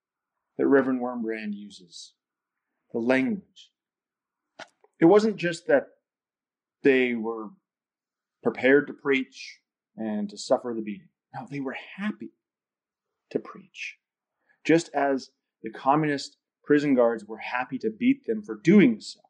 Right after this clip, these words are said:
everyone was happy. <laughs> This, this is what it means to be a Christian, to rejoice in suffering. The goal of the Christian isn't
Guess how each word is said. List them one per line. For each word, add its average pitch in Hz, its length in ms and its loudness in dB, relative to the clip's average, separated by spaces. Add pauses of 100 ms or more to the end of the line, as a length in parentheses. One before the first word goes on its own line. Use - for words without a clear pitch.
(1300)
everyone 135 500 2
was - 200 -20
happy. - 280 -10 (560)
<laughs> - 360 -8 (960)
This, - 640 2 (140)
this 160 640 2
is 143 240 -4
what 120 160 -2
it 107 160 -12
means 107 380 -18
to - 100 -20
be - 80 -20
a - 40 -20
Christian, 113 640 -12
to 117 80 -12
rejoice 135 540 4
in 120 80 -12
suffering. 175 540 -4 (1400)
The 147 60 4
goal 226 320 6
of 190 40 0
the 165 60 0
Christian 165 460 -6
isn't 202 280 -4